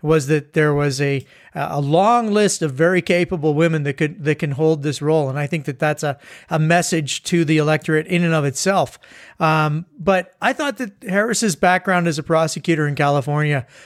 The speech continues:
was going to be, uh, too much of a negative. Um, obviously, that was weighed against, uh, her, her strength in debating, her strength as, as a politician, um, her, her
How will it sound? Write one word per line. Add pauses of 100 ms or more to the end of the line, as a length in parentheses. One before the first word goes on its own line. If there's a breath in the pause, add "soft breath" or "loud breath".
(120)
was
going
to
be,
uh, (440)
too
much
of
a
negative. (440 soft breath)
Um, (280)
obviously, (240 loud breath)
that
was
weighed
against,
uh,
her,
her
strength
in
debating, (240 loud breath)
her
strength
as,
as
a
politician, (340 loud breath)
um, (600 soft breath)
her,
her